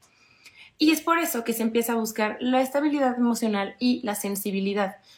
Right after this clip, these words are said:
Se busca esto porque eran temas que todavía no eran comunes, ¿no?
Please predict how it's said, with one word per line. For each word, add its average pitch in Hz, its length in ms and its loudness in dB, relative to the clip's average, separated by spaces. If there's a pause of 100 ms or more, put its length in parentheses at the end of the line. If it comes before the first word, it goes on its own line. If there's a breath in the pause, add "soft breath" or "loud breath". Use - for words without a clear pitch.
(240 soft breath)
Se 247 180 0
busca 269 360 2
esto 262 240 0
porque 202 340 -2
eran 214 180 0
temas 220 280 0
que 214 140 -4
todavía 277 580 2
no 247 300 6
eran 220 240 2
comunes, 185 500 -4
¿no? 214 200 0